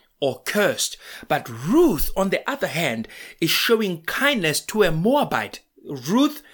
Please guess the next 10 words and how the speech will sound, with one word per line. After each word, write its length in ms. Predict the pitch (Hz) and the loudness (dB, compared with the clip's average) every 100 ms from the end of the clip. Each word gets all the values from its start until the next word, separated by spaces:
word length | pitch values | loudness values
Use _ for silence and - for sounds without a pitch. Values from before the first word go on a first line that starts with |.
| - - | -20 -6
is 100 | - | -2
showing 300 | - 226 202 | 2 4 2
kindness 440 | - 220 240 208 | -2 0 2 0
to 140 | - 196 | 0 0
Naomi. 440 | 175 170 214 233 | 2 4 4 4
Naomi 320 | 190 190 262 | 4 4 4
says, 380 | 254 226 196 190 - - - | 2 2 2 0 -10 -14 2
"Look, 300 | 226 233 - _ _ _ _ _ | 2 2 -8 _ _ _ _ _
look, 400 | - 196 - - _ - | 0 0 -2 -20 _ -2
I'm 180 | 180 226 | -2 -2